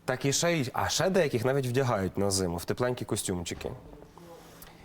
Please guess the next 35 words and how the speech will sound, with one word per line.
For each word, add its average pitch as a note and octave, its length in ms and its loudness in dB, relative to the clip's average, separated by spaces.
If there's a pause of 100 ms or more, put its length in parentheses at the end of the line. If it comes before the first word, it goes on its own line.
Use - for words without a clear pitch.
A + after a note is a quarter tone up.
(240)
Але F#3+ 280 4
нема E3+ 300 6
нічого D#3+ 540 2
більше. F#2+ 480 0
Ти C3+ 120 2
не C#3+ 100 2
знаєш, D3 280 2
що C#3+ 120 -2
таке B2+ 480 2 (140)
життя G#2+ 400 0
цієї F2+ 340 -2
тварини. F#2+ 440 -4
Ти G#2+ 140 -2
більше A#2 340 2
не B2 120 4
знаєш, B2 440 2
ти, A#2+ 200 2
ти G#2+ 160 -4
втрачаєш B2 560 2
своє A2 380 2
єство C3 420 2
як A#2 200 2
таке, D#3 300 0
то, C#3 120 0
що B2+ 140 0
було B2 240 2
тобі A#2+ 200 0
дано A2+ 300 0
від G#2+ 120 -2
природи. - 480 -2 (1200)
Хижак E3 460 2
мусить E3+ 280 4
добитися D3 400 2
всього C3+ 320 2
сам. F2 360 0